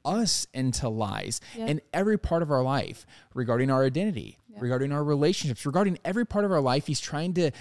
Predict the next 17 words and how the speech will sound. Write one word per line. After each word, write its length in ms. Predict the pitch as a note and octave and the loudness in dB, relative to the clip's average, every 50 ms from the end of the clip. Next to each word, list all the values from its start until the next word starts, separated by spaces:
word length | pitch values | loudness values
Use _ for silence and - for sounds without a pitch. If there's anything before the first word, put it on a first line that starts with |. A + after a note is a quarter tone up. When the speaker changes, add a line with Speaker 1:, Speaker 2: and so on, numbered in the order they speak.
| - _ | -20 _
Speaker 1:
feed 340 | - - - - E3 D#3 C3+ | -16 -10 -4 0 2 2 2
lies 380 | B2+ A#2+ A#2 B2 C3 C#3 - - | 2 2 2 2 2 2 0 0
to 180 | - A2+ F#2+ | -2 -2 -2
us. 300 | F#2+ F2+ - - - - | -2 -4 -2 -2 -4 -4
Speaker 2:
Mm-hmm. 240 | - - - - - | -4 -8 -14 -10 -4
Speaker 1:
But 100 | - C#3 | 0 2
here's 220 | B2 D3 E3 F#3 | 4 6 4 4
the 80 | E3+ E3 | 4 2
verse 240 | C3 C3 C3 B2 - | 2 2 0 0 0
I 40 | B2 | 0
really 220 | A#2+ A#2+ B2 B2 | 2 2 2 2
wanna 240 | A#2 A2+ A#2 A#2 G#2 | 2 2 2 2 2
hone 140 | A#2+ A#2 G#2 | 2 0 0
in 120 | G#2 G#2+ | 0 -2
on, 240 | G#2 C#2+ D2+ G2 - | -2 -4 -6 -10 -8
verse 240 | - - B2 A#2+ - | -4 -2 -2 -2 -2
twelve. 540 | - - A#2 G#2 E2+ D2 D2 - - - | -2 -2 -2 0 0 -2 -4 -6 -10 -16